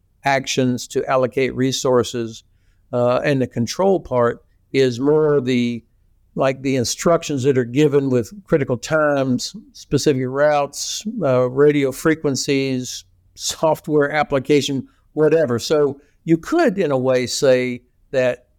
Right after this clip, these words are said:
there's a difference between the human side, which is command, and the control, which is technical.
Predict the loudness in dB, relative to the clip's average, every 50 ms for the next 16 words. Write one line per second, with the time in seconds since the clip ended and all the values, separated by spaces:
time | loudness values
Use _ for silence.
0 | _ _ 2 2 2 2 2 -2 -2 2 2 2 2 2 -2 -4 -4 -8 -14 -10
1 | -6 -6 -6 -6 -6 -4 -4 -2 -2 0 -2 -2 -2 -4 -6 -8 -8 -2 0 2
2 | 2 2 2 0 -2 -2 0 0 0 -2 -6 -10 -8 -10 -10 -8 -6 -2 0 0
3 | 0 0 0 -2 -2 -2 -2 -2 -4 -4 -6 -10 -10 -2 0 2 2 2 2 -2
4 | -4 -6 -10 -6 -2 -2 -2 -2 -2 -6 -4 0 0 0 0 0 -2